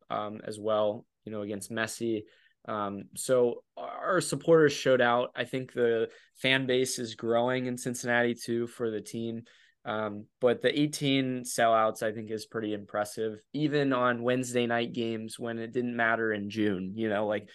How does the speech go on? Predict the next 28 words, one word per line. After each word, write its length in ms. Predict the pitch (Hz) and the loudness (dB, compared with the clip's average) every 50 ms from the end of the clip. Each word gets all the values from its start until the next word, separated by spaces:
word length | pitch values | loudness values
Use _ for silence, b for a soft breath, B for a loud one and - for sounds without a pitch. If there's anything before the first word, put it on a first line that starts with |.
| b b b b b - | b b b b b -6
everyone 380 | - 120 117 120 120 120 113 110 | -6 -4 -2 0 0 0 -2 -2
showed 320 | 107 - - 117 117 110 | -4 -4 0 0 0 2
out, 300 | 110 107 110 117 113 - - - | 2 2 4 2 2 0 -2 -2
and 300 | 123 123 123 123 123 - | -2 0 0 0 -2 -2
there's 240 | 135 127 123 113 110 | 0 0 0 0 2
now 220 | 120 123 120 117 110 | 2 4 6 6 6
a 20 | |
waiting 340 | 104 110 117 117 120 110 104 | 6 4 2 2 0 -4 -6
list 360 | 107 107 110 - - - - | -6 -6 -6 -8 -10 -12 -12
for, 400 | - - 117 113 110 110 107 107 B B B B B B B | -8 -4 -2 0 0 0 0 -2 B B B B B B B
you 140 | - 117 113 | -4 -2 0
know, 100 | 113 110 | 0 0
to 160 | 110 - 110 | -2 -4 -4
be 220 | 104 117 120 120 | 0 2 4 6
a 160 | 120 117 113 | 6 6 6
actual, 580 | 110 - 117 113 110 - - - 117 117 113 110 | 4 2 2 0 -2 -2 -4 -2 -2 0 0 -2
uh, 200 | - - 110 110 | -2 -2 -2 -2
season 320 | 104 - 123 117 117 113 110 | -4 -4 -4 -4 -4 -4 -4
ticket 360 | - 123 123 120 107 - - _ _ | -4 -2 0 0 0 0 -4 _ _
member. 420 | - 110 110 113 110 104 92 - _ _ _ _ _ | -2 -2 -2 0 0 -2 -4 -4 _ _ _ _ _
So 240 | - - - 113 113 | -8 0 4 6 6
it 100 | 113 - | 6 4
tells 260 | - 120 117 117 113 | 6 4 4 4 4
you 120 | 120 113 104 | 2 0 2
how 260 | 110 110 110 117 - - | 4 2 2 2 0 -2
interested 420 | 127 127 127 131 120 - 139 123 | -2 -2 -2 -2 2 2 2 4
people 300 | 120 135 135 - 123 113 | 4 2 2 4 6 6
are, 340 | 107 113 113 110 101 95 - | 8 10 10 8 6 4 0